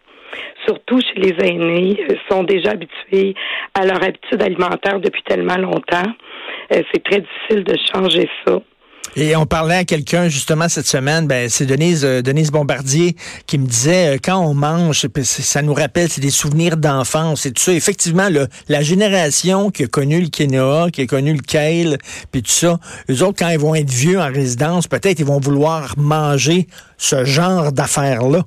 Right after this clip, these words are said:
Speaker 2: <laughs> Mais c'est que les gens qui ont quatre-vingt-cinq ans aujourd'hui, c'est, c'est, ça leur rappelle rien, ça fait pas partie de leurs habitudes alimentaires.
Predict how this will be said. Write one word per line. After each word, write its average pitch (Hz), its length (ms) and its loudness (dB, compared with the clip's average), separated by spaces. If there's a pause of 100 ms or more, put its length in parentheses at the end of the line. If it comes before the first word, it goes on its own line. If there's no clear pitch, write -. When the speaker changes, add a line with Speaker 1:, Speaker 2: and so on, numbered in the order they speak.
(160)
Speaker 2:
<laughs> - 240 -14
Mais 143 120 0 (220)
c'est 185 200 0
que - 120 -2 (320)
les 151 220 2
gens 196 160 2
qui - 100 -2
ont 160 80 0
quatre-vingt-cinq 151 760 0
ans 185 120 2
aujourd'hui, 143 360 0
c'est, 127 240 -4
c'est, - 200 -4
ça 127 180 -2
leur 139 220 0
rappelle 175 520 0
rien, 143 380 0
ça 160 160 0
fait 160 120 -2
pas 254 120 -6
partie - 260 -4
de 175 60 0
leurs 135 240 0
habitudes 135 380 0
alimentaires. 120 760 0